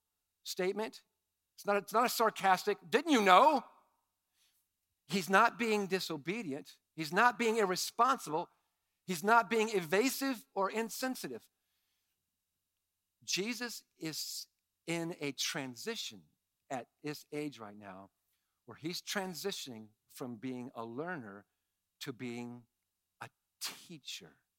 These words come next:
Watch this. And he's using questions the way he does for the rest of his life and ministry as teaching tools, right? You've seen this.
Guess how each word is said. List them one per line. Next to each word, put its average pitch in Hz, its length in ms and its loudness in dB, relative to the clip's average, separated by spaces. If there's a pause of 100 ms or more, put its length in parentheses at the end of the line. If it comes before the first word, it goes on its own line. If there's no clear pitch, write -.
(1080)
Watch 127 260 -12
this. - 280 -16 (300)
And 131 100 -12 (180)
he's 156 280 -12
using 190 720 -8
questions - 1080 -10 (760)
the 113 80 -12
way 127 260 -6
he 147 240 -10
does 127 320 -6
for - 120 -14
the 113 120 -14
rest 123 260 -10
of 156 100 -14
his 147 280 -16
life 147 280 -4
and 117 140 -14
ministry 113 420 -12 (640)
as 117 240 -12 (120)
teaching 107 580 -12 (640)
tools, - 500 -18 (540)
right? 147 180 -2
You've 208 140 0
seen 214 220 0
this. 226 220 -2